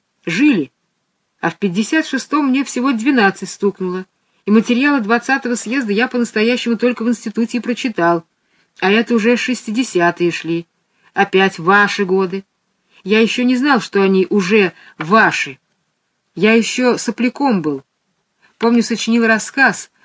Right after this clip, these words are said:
самый первый мой, про человека, который возвращается из лагеря в коммунальную квартиру, в свою комнату, а за стенкой по-прежнему живет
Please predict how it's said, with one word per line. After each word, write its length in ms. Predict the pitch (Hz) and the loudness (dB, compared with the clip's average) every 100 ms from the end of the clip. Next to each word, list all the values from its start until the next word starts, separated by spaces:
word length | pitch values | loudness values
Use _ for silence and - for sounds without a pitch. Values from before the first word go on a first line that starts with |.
| _ - | _ -14
самый 360 | - 220 220 214 | -4 0 2 2
первый 640 | - 247 240 165 156 139 143 | 0 0 2 0 -2 -6 -8
мой, 360 | 156 151 143 - | -8 -6 -6 -6
про 140 | 175 | -8
человека, 500 | - 196 208 220 - | -2 0 2 0 -2
который 360 | 190 185 190 190 | -4 -2 0 0
возвращается 720 | 185 185 - 208 196 185 196 | -2 -4 -2 0 0 0 -2
из 120 | 180 | 0
лагеря 480 | 202 214 185 180 165 _ _ | 0 0 0 -2 -4 _ _
в 60 | _ | _
коммунальную 560 | 196 196 202 196 185 | -2 2 4 2 0
квартиру, 560 | 180 185 180 - 254 165 | 0 0 0 -2 0 0
в 80 | - | -4
свою 280 | 170 170 165 | -4 -4 -2
комнату, 600 | 220 226 185 - 147 - _ - - - | 0 0 0 -4 -8 -10 _ -20 -20 -2
а 180 | - | 0
за 140 | 160 175 | 0 -2
стенкой 380 | - 226 208 190 | 0 -2 0 -2
по-прежнему 600 | 180 180 214 185 185 170 | -2 0 0 0 -2 -2
живет 300 | 185 196 | 0 0